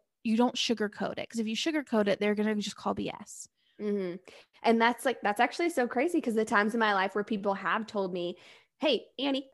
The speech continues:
Speaker 2: I don't appreciate that." Or, you know, "I, I understand that's the truth, but however, like, that really hurt my feelings," or
Speaker 1: Mm-hmm.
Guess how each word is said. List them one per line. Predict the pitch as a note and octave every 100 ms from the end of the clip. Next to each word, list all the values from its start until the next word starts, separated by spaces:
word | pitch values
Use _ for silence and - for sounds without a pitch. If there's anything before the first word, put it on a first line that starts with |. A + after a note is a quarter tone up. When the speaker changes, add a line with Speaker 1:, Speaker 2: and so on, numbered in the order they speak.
| -
Speaker 2:
I | G3+
don't | G#3
appreciate | A3+ A3+ A#3 B3 B3 B3
that." | F#3+ A3 C4
Or, | A3 G#3+ G#3 -
you | A3
know, | G#3
"I, | G#3 G#3 -
I | G#3
understand | G#3+ A3 A3 G3 G3+
that's | G#3 -
the | -
truth, | G3 - A3 F#3+ A3 A#3+
but | G3+
however, | G#3+ G3+ G3 G3+
like, | G3 F#3+ G3
that | G3 -
really | G#3 G#3
hurt | G#3 F#3+
my | F#3
feelings," | F#3 A3 G#3 G3 G3 F#3+
or | F#3
Speaker 1:
Mm-hmm. | F#3